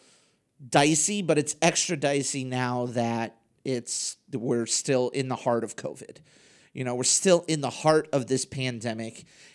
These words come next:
and the regular movies haven't been getting released. I, I know I saw a couple that were kind of waiting around over the weekend.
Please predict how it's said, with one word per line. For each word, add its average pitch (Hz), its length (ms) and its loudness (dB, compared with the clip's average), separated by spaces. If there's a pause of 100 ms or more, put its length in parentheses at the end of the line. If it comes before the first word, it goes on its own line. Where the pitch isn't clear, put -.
(160)
and 131 800 -2 (360)
the 135 160 2
regular 156 380 4
movies 147 320 4
haven't 135 320 4
been 127 160 -4
getting 127 280 0
released. 120 540 -4
I, 147 200 6 (140)
I 147 160 2
know 147 220 2
I 147 120 4
saw 143 280 0
a - 20 0
couple 127 600 -2 (400)
that 131 180 4
were 131 120 0
kind 135 280 0
of 120 140 -2
waiting 131 320 2
around 123 400 -2
over 120 160 0
the 120 60 -2
weekend. 117 640 -4